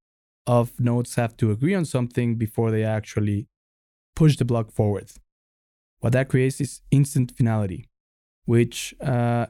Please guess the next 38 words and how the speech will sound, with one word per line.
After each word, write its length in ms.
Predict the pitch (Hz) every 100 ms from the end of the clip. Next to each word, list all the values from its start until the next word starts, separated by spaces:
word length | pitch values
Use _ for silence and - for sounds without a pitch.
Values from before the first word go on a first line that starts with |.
| _
is 180 | 123 123
great. 400 | 254 240 - - -
Normally 400 | 139 143 147 139
on 120 | 131
Bitcoin, 400 | 135 170 - 139
you 100 | 131
have 200 | 127 127
to 80 | -
wait 420 | 120 123 123 - - -
around 280 | 113 113 110
an 100 | 113
hour, 300 | 113 110 101
six 280 | - 117 -
blocks, 460 | 110 104 - - _
for 160 | 113 104
kind 220 | 127 123
of 100 | 110 - - _ _ _ _ _ _ _
being 240 | 135 139 123
certain 480 | 131 127 117 110
that 360 | 113 107 107 131
the 240 | 110 104 -
transaction 500 | - 107 120 117 117
a-, 140 | 110 110
actually 300 | 131 123 117
came 280 | 107 - 110
through. 340 | - 120 104 92 _ _ _ _ _ _ _ _ _ _ _
In 140 | 117 120
this 240 | 160 -
case, 400 | - 120 117 - -
it's 160 | 123
not. 240 | 139 107 - _ _
As 120 | 110
soon 460 | - - 160 175 165
as 160 | 127 123
the 60 | 113
block 440 | 127 127 - - -
goes 300 | 120 113 -
forward, 520 | - 113 127 220